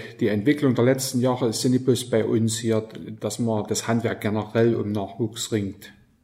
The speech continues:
Ja, das, das, ich glaub doch gar nicht, dass es so ein spezifisches Problem ist. Wir werden halt bloß immer wieder so wahrgenommen durch diese Tradition und durch diese Weihnachtstradition, die, wo sich jetzt das in der Hauptsache hin entwickelt hat, was jetzt Lohn und Brot gegeben hat in den letzten Jahren, ist auch gut so.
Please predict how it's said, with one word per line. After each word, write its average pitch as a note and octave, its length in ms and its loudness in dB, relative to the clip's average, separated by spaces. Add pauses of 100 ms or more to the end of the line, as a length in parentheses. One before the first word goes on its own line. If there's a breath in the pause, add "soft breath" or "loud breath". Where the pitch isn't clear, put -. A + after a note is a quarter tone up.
Ja, A2+ 200 -8
das, - 360 -10
das, - 200 -10
ich - 100 -14
glaub C#3 160 -2
doch C3+ 160 -4
gar C3 60 2
nicht, B2+ 120 4
dass A2 120 2
es G#2+ 100 -4
so B2 60 0
ein A2 80 2
spezifisches A#2+ 880 0
Problem B2 400 2
ist. A2+ 140 2
Wir A2 100 4
werden C3+ 140 6
halt C3+ 140 4
bloß C3+ 100 0
immer D3+ 160 2
wieder D3 140 2
so G#2 180 0
wahrgenommen C3+ 580 2 (240 loud breath)
durch A#2+ 160 -2
diese - 260 -2
Tradition A#2 760 2
und G#2+ 100 0
durch A2 140 0
diese G#2 180 -6
Weihnachtstradition, A2 1120 -4 (600 loud breath)
die, A2+ 400 0
wo C3 160 6
sich B2 220 2
jetzt B2 200 0
das A2+ 120 0
in A2+ 100 0
der - 140 -2
Hauptsache B2 400 2
hin C3+ 160 4
entwickelt B2+ 420 0
hat, A#2 180 -2
was A2 120 -2
jetzt A2+ 180 -2
Lohn B2 220 4
und G#2+ 160 -2
Brot C#3 200 2
gegeben A2+ 380 -2
hat A2+ 100 -2
in A#2+ 100 -6
den B2 80 -6
letzten A#2 240 -6
Jahren, G#2+ 200 -2
ist - 140 -10
auch - 140 -14
gut C#3 140 -6
so. A#2 200 0